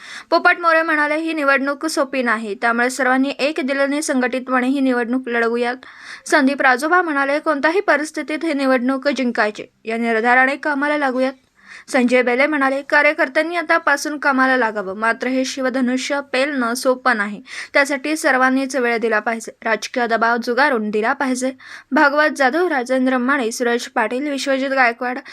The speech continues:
अख्तर संडे, आबासाहेब कचरेड, सुरेश घागरे, शिवाजी पाटील यांच्यासह अन्य जणांनी मनोगत व्यक्त केली. बैठकीला तानाजी साठे, अनिल पाटील, चंद्रकांत पाटील, सुनील पाटील, अशोक खाडे, शशिकांत माने, निशिकांत पोद्दार,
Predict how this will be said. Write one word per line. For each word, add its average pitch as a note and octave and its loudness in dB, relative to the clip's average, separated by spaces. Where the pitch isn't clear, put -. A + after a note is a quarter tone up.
अख्तर D#4 2
संडे, C4 0
आबासाहेब B3+ 0
कचरेड, C4 -6
सुरेश D4+ 2
घागरे, C4 0
शिवाजी B3+ 0
पाटील C4 -4
यांच्यासह A#3+ -4
अन्य D4+ -4
जणांनी C#4+ -2
मनोगत A#3+ -2
व्यक्त A#3 -4
केली. G#3+ -6
बैठकीला C4+ 0
तानाजी B3+ -4
साठे, B3+ -4
अनिल A#3+ -4
पाटील, B3 -2
चंद्रकांत A#3+ -4
पाटील, C4 -2
सुनील B3+ -2
पाटील, B3+ -2
अशोक A3+ -4
खाडे, B3+ -4
शशिकांत A#3+ -4
माने, B3+ -2
निशिकांत A#3+ -2
पोद्दार, A#3 -2